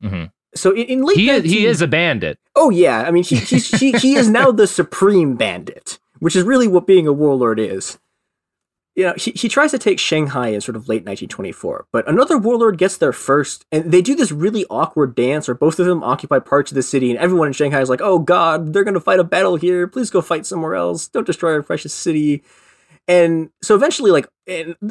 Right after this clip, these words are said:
Speaker 2: and th-, th-, this winds up involving a bunch of foreign governments, and there's this huge set of negotiations, and eventually they, the, the two warlords work out an agreement where they're both gonna pull out of the city. Now, the other warlord abides by the agreement and pulls his army out.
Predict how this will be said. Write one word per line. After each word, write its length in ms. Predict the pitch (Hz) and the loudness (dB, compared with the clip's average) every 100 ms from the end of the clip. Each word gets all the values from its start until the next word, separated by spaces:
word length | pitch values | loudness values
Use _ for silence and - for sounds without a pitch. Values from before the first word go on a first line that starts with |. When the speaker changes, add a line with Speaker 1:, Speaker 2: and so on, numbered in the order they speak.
| - | -4
Speaker 2:
and 140 | 180 | -4
th-, 140 | 233 | -2
th-, 160 | 180 254 | -2 -2
this 240 | 185 254 - | 0 -2 0
winds 180 | 285 | 0
up 100 | 220 | 0
involving 360 | 147 135 127 127 | 0 0 -2 -2
a 40 | 113 | -2
bunch 200 | 123 117 | -4 -4
of 60 | |
foreign 260 | - 104 95 | -8 -8 -4
governments, 760 | 131 151 139 127 120 113 117 - | 0 0 2 0 -2 -4 -6 -6
and 80 | |
there's 140 | 104 104 | -6 -4
this 160 | 113 - | -8 -2
huge 340 | 170 131 117 _ _ _ _ _ _ _ | -2 -2 -12 _ _ _ _ _ _ _
set 200 | 214 - | -4 0
of 60 | 143 | 2
negotiations, 680 | 127 123 123 123 117 131 123 | 2 0 0 0 -2 -2 -2
and 60 | |
eventually 440 | 170 285 - 269 202 | 2 2 2 2 2
they, 440 | 156 151 139 120 _ _ | 2 0 -2 -6 _ _
the, 160 | 160 143 | 0 2
the 180 | 143 151 | 2 0
two 140 | 262 | 2
warlords 400 | 185 202 190 170 | 4 4 6 2
work 220 | 151 175 | 2 2
out 160 | 175 170 | 4 2
an 100 | 147 | 0
agreement 580 | 127 131 127 120 117 - _ _ _ _ - | -2 -2 0 -2 -4 -12 _ _ _ _ -2
where 260 | 123 113 | 2 2
they're 100 | 113 | 0
both 280 | 127 165 170 | 2 2 4
gonna 120 | 165 | 0
pull 220 | 135 147 | 2 2
out 120 | 123 117 | 2 0
of 40 | |
the 60 | 101 | -4
city. 300 | - - _ _ _ _ _ _ _ _ _ | -8 -10 _ _ _ _ _ _ _ _ _
Now, 240 | 156 127 - _ _ - | 0 0 -2 _ _ -2
the 100 | 214 | 2
other 220 | 294 392 | 4 2
warlord 680 | 208 277 226 190 185 175 - _ _ _ | 2 0 2 4 4 2 -2 _ _ _
abides 320 | 156 170 190 | 0 2 2
by 120 | 156 | 2
the 100 | 160 | 2
agreement 240 | 151 151 147 | 4 2 0
and 40 | 131 | 0
pulls 160 | 139 | -2
his 120 | 127 117 | 0 -4
army 260 | 104 85 | -4 -6
out. 160 | 69 | -12